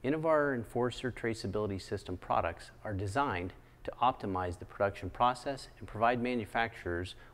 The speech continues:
with the tools to not only track the product through manufacturing, but add a level of control that ensures quality and efficiency are maximized. The E T S is user configurable, it's product centric,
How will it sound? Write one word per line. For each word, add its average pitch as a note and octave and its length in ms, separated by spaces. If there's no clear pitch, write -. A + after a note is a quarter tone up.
with - 140
the F#2+ 80
tools B2+ 320
to - 100
not A2+ 320
only G#2+ 220
track C#3+ 400
the - 80
product F2 440
through F2+ 160
manufacturing, F2+ 760
but F#2+ 100
add A#2 220
a - 20
level D3+ 460
of A2 160
control G2+ 460
that F2+ 140
ensures G#2 440
quality C3+ 600
and G#2+ 80
efficiency F#2+ 640
are F2+ 60
maximized. F2+ 720
The G2+ 120
E A2+ 120
T C#3 240
S F2+ 360
is F#2 220
user A#2 240
configurable, F#2+ 720
it's - 120
product G2 440
centric, B2+ 420